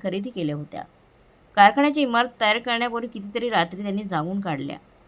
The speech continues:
तेव्हा कुठे फॅक्टरीसाठी बिल्डिंग तयार झाली आणि आज आपल्याच फॅक्टरीमध्ये त्यांना जाण्याची परवानगीच नव्हती. मुलांचं पालनपोषण करून मोठं केलं त्यांना, त्याला शिक्षण देऊन स्वतःच्या पायावर उभे केले.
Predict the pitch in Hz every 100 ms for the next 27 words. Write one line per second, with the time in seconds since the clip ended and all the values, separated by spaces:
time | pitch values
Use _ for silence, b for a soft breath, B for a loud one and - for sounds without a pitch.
0 | _ 160 180 190 208 196 160 160 170 196
1 | 170 180 180 151 175 190 185 196 185 165
2 | - - _ _ _ _ _ _ _ _
3 | - 226 277 - 277 294 240 277 302 262
4 | 240 240 240 233 233 196 214 220 190 160
5 | 175 202 170 160 175 196 233 190 156 139
6 | - _ _ _ - 156 151 156 196 185
7 | 151 165 175 185 190 185 165 147 180 165
8 | 165 208 185 151 151 180 160 135 _ _
9 | _ _ _ _ _ _ 226 302 285 277
10 | 285 285 277 294 247 214 226 247 196 190
11 | 208 180 208 160 143